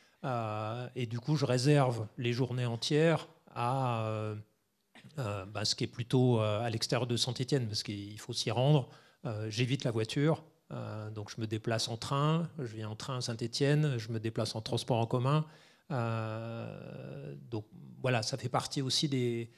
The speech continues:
des, des contraintes que, que, que je m'impose. Et je me déplace jamais en voiture. Euh, sur, c'est-à-dire, je vais pas d'un point à un autre. C'est vraiment la marche,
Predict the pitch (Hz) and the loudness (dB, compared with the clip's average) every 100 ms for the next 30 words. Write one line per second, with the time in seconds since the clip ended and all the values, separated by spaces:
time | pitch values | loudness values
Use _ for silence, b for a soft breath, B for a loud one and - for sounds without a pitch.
0 | b b - 127 120 117 113 113 113 113 | b b -8 -4 -4 -4 -6 -6 -8 -8
1 | 117 113 127 127 _ 151 117 123 123 - | -10 -12 -16 -20 _ -10 -8 -6 -4 2
2 | 170 165 - _ _ 131 120 - 117 110 | 2 2 -8 _ _ -8 -6 -6 -4 -4
3 | 113 - 117 98 110 110 139 165 135 110 | -6 -4 -4 -2 -2 2 6 6 4 -2
4 | b b b - 113 127 127 135 135 - | b b b -2 0 2 4 6 4 2
5 | 110 127 139 151 127 127 127 156 170 165 | 2 2 4 4 4 0 2 4 4 4
6 | - _ 117 113 117 113 113 - 117 110 | -4 _ -8 -6 -6 -6 -6 -6 -6 -4
7 | 117 104 120 143 127 117 - 113 131 117 | -4 -2 0 2 2 0 0 -2 0 -2
8 | - 117 113 127 113 123 156 - - | -2 -2 -2 -2 0 2 0 -2 -12